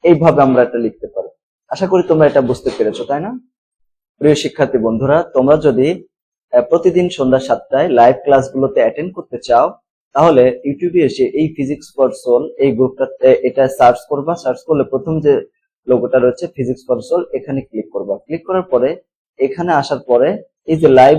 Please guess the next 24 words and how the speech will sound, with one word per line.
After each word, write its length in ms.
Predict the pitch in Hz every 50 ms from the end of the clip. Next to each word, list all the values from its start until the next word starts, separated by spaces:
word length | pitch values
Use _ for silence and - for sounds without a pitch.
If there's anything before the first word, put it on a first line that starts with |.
| 151 -
যে 60 | 160
অপশনটা 420 | 156 156 - - 139 131 120 123 117
আসে, 160 | 117 - 160
লাইভ 240 | 160 131 123 120 117
অপশনে 340 | 117 117 - - 123 117
ক্লিক 260 | 113 - 107 104 101 -
করবা। 260 | - 98 98 - - - _ _ _ _ _ _ - 127
লাইভ 220 | 135 135 143 160
অপশনে 320 | 175 165 - 190 180 175
আসার 280 | 160 143 127 - - 131 131 -
পরে 180 | 123 123 147 165
এই 200 | - 165 170 147
যে 100 | 151 135
প্রথমে 500 | - - 147 147 151 196 190 190 190 175
যে 140 | - 156
ক্লাসটা 440 | - - 127 120 117 - - - 127
রয়েছে, 400 | 120 123 127 123 - - 170 185 190 _ _ _ _ _ _ _ -
এটা 260 | 165 165 160 190 175
হচ্ছে 240 | 175 165 165 156 143
তোমাদের 380 | - 135 131 131 127 - 175 190 - _ _ _ _ _ -
লাইভ 220 | 131 135 131 139 135 -
ক্লাস 300 | - 143 131 123 - -
হবে 180 | 120 107 104 -
এখানে 380 | 120 123 127 135 113 104 101